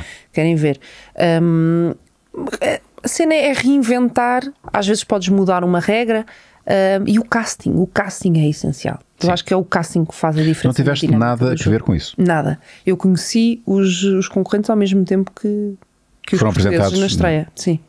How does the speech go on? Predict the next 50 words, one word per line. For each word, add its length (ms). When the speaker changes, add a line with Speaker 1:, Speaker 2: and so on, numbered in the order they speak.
Speaker 2:
Ok. 80
Speaker 1:
sim. 60
Não 100
sa-, 120
não 100
sabia 300
nada. 260
Tinha 240
uma 160
fotografia 720
e 140
o 60
nome 340
que 140
recebi 280
no 100
dia 220
antes. 320
Ou 140
nesse 220
mesmo 200
dia, 160
já 120
nem 100
sei. 160
Speaker 2:
E 40
o 40
Cláudio 240
também? 240
Speaker 1:
Não, 340
o 40
Cláudio 340
tinha, 600
teve 160
acesso 460
aos 160
castings 480
todos 320
Speaker 2:
Ok. 120
Speaker 1:
e 40
às 220
Speaker 2:
E 220
opinou? 300
Speaker 1:
inscrições. 220
Ah, 260
eu 160
acho 180
que 80
ele 100
teve 300